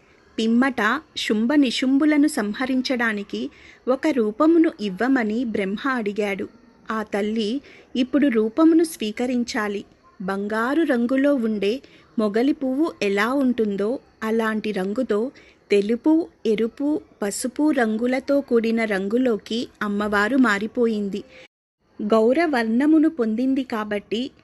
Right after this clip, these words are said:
గౌరీ అని పిలిచారు. తన నల్లని శరీరమును పాము కుబుసము విడిచినట్లు అమ్మవారు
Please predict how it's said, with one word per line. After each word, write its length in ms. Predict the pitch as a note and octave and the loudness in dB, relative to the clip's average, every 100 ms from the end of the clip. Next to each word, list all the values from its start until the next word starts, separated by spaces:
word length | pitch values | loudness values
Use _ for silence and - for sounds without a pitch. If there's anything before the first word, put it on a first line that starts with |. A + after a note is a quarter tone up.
| _ | _
గౌరీ 420 | G3+ G#3 G#3 A3 B3 | -6 -2 -2 -2 -2
అని 140 | D4 B3+ | 0 0
పిలిచారు. 580 | A#3 A3+ - G#3+ G3+ G3 - - - _ - | -2 -4 -4 -6 -6 -8 -12 -20 -20 _ 2
తన 180 | C#4 D#4 | 4 6
నల్లని 480 | C#4 A3 A3+ D4+ E4+ | 4 2 2 2 2
శరీరమును 800 | - G#3+ A#3 C#4+ C#4+ A#3+ G#3 A#3+ - _ G#3 | 0 0 0 0 2 0 0 -4 -6 _ -4
పాము 280 | G#3 A#3+ D#4+ | 0 2 2
కుబుసము 540 | A#3+ G#3 A#3+ D4 D#4 | 0 -4 -2 2 2
విడిచినట్లు 800 | C4+ G#3+ G#3+ C4+ A#3+ G#3+ G#3 G#3+ C#4 _ _ - | 2 -2 -4 -2 -2 -2 -4 -4 -6 _ _ -6
అమ్మవారు 640 | G3+ G#3 A#3+ C#4 C4+ G#3 | -2 0 0 0 0 0